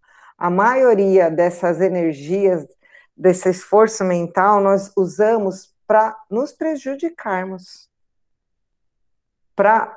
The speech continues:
é, construir, é, energias, é, campo mental, ou até nos colocarmos em situações que atrasarão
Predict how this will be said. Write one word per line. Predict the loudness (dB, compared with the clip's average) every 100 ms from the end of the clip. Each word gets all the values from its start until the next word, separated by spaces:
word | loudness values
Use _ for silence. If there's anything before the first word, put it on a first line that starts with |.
| 0
é, | 4 4 4
construir, | 0 -4 -4 -6 -4 -2 -2 0 -2 -4 -18 -20 _
é, | 0 2 4 2 2 0 -2
energias, | 0 2 2 -2 -6 -4 0 0 0 -6 -18 -2
é, | 0 2 2 0 -2 -8 -4
campo | 0 0 -4 -4
mental, | -2 -2 0 0 2 2 2 0
ou | 2 4
até | 2 0 -2 -2
nos | -4 -4
colocarmos | -2 -2 -2 -4 -4 -6 -6
em | -8
situações | -10 -2 -2 -2 -6 -6 -6 -8 -12
que | _ -10 -8
atrasarão | -4 -4 0 -2 0 2 2 0 -2 -8